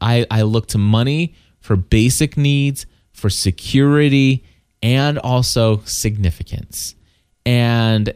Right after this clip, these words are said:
though in my mind, I will tell you, I know for a fact that God is the only source of security and significance in my life.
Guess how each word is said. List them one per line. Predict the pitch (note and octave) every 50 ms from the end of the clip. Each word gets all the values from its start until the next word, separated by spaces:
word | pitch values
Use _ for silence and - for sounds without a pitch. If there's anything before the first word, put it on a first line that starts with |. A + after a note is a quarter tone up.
| _ -
though | E2 - - A#2+ A2+ C3+ C3+ C#3
in | C3+ B2+
my | B2+ B2 B2 A#2+
mind, | B2 C#3 F3 A#3 B3+ G#3+ D3+ C3 A#2+ -
I | A#2+ C3 B2
will | A#2+ A#2
tell | - - A#2+ G#2 G2
you, | F#2+ F#2 F2+ F2 E2+ F#2 - _ _ _ _ _ - -
I | A#2 B2 B2
know | B2 B2 A#2+ A#2
for | - - A#2 A2+ G#2+
a | G#2
fact | - - - D#3 D3 C3+ - - -
that | A2+ - - A#2 A2
God | A#2 A2+ A#2 B2+ C3+
is | C#3+ B2+ A2+ G#2+
the | A2+ A2+ - - _ _ _ -
only | D3 D#3 F#3+ G3+ F#3+ D#3+ C3+
source | A2+ - - - G#2+ F2 D#2+ D#2+ D#2 D#2+ - - - - - _ _ _ _ _ _ _ -
of | A2+ G#2 -
security | - - A#2+ A2 - - - B2+ A#2 A2 G#2 G#2 G2+ -
and | G2 G2+
significance | - - G#2 F#2+ G2 F#2+ F2+ - - - F2+ F2 - F#2
in | F2+
my | F2+ E2+ D#2+
life. | D2 B1+ C2 A1+ - - -